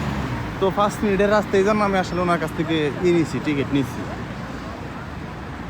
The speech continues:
তো ওই যে দেখেন পিছনে ওই যে ক্লক টাওয়ার, ওইখান থেকে এই পর্যন্ত হেঁটে আসছি,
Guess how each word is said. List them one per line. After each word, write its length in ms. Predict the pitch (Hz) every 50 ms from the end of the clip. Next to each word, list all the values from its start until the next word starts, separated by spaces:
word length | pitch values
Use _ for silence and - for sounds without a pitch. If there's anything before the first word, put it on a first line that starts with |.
| - -
তো 340 | - 214 214 214 220 226 226 - - - - - - -
ওই 60 | 226 220
যে 80 | 220
দেখেন 280 | 214 220 190 202 202 190
পিছনে 280 | 190 208 - 202 185
ওই 60 | 180 180
যে 100 | 175 170
ক্লক 360 | - - - 185 190 170 147 -
টাওয়ার, 240 | - 165 156 151 160 165 - 160
ওইখান 300 | 165 160 156 170 202 208 202 -
থেকে 200 | 190 156 156 156
এই 240 | 165 175 175 170
পর্যন্ত 300 | 156 170 170 170 165 151 147 143
হেঁটে 160 | 131 135 160
আসছি, 380 | 170 160 - - - 135 147